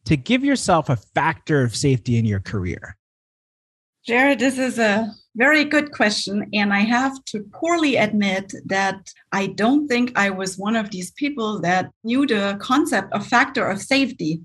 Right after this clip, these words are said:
Speaker 2: Maybe I only added load factors to all the drama that could happen, <laughs> but, but not enough resistance factors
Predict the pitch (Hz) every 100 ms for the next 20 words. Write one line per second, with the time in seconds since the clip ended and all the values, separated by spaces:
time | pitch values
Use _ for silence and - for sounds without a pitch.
0 | - _ _ _ - 269 277 247 233 269
1 | 233 226 233 208 214 262 - 220 226 -
2 | 220 220 - 240 226 220 170 247 294 269
3 | 214 202 - 381 - 226 214 233 262 -
4 | - 415 427 554 539 392 - - 381 -
5 | - 311 349 - - - 285 311 392 -
6 | 311 285 294 - 254 247 - 262 285